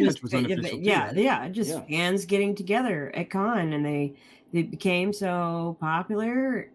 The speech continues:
Speaker 1: uh, and, you know, people requested they be made a part of the official schedule. I think Drum Circle was a similar situation,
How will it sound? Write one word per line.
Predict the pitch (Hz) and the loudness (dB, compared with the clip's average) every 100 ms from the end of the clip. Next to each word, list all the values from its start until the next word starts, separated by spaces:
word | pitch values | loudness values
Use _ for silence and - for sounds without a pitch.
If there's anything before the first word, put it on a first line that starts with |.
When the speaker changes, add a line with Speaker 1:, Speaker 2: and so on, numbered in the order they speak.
| - | -4
Speaker 1:
uh, | 156 147 143 135 135 135 | -2 0 0 0 -2 -2
and, | 143 139 139 131 - | 0 2 0 -2 -8
you | |
know, | 143 139 151 | -4 -2 -2
people | - 156 175 | -2 -2 0
requested | 151 139 143 147 - 185 | -2 -4 -4 -4 -2 -2
they | 170 147 | 0 -2
be | 139 147 139 - | 0 0 0 0
made | 135 139 156 | 2 2 2
a | 165 | 0
part | - 143 160 | -2 0 0
of | |
the | 151 151 | -2 -4
official | 147 160 165 180 | -4 -6 -4 -6
schedule. | - 135 143 170 202 214 - - - | -4 -4 0 0 0 -4 -16 -10 0
I | |
think | 165 - | 0 0
Drum | 151 151 | -2 -2
Circle | - 180 185 190 | 0 -2 2 2
was | 180 | 2
a | 190 190 | 0 0
similar | 185 175 180 196 | 0 2 2 0
situation, | 202 202 202 208 208 254 254 | 0 -2 2 2 2 2 0